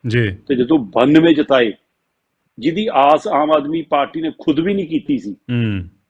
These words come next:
Speaker 2: ਤਦ ਜਨਾਬ ਤੁਸੀਂ ਬਦਲੀਆਂ ਕਰਕੇ ਨਹੀਂ ਆਏ ਸੀ। ਸੋ ਇਸ ਲਈ ਇਹ ਵਰਤਾਰਾ ਕਿਉਂ ਨਹੀਂ ਸਮਝ ਪਾ ਰਹੀ ਕੋਈ ਵੀ ਰਾਜਨੀਤਿਕ ਧਿਰ ਕਿ ਵੋਟਾਂ ਦੇ ਸਹਾਰੇ, ਕੰਮਾਂ ਦੇ ਸਹਾਰੇ, ਲੋਕਾਂ ਦੇ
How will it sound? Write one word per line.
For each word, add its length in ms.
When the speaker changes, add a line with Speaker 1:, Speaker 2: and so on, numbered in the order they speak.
Speaker 2:
ਤਦ 200
ਜਨਾਬ 360
ਤੁਸੀਂ 240
ਬਦਲੀਆਂ 440
ਕਰਕੇ 300
ਨਹੀਂ 200
ਆਏ 80
ਸੀ। 160
ਸੋ 220
ਇਸ 420
ਲਈ 320
ਇਹ 220
ਵਰਤਾਰਾ 460
ਕਿਉਂ 320
ਨਹੀਂ 160
ਸਮਝ 320
ਪਾ 200
ਰਹੀ 120
ਕੋਈ 220
ਵੀ 120
ਰਾਜਨੀਤਿਕ 440
ਧਿਰ 180
ਕਿ 140
ਵੋਟਾਂ 420
ਦੇ 140
ਸਹਾਰੇ, 460
ਕੰਮਾਂ 380
ਦੇ 120
ਸਹਾਰੇ, 460
ਲੋਕਾਂ 480
ਦੇ 240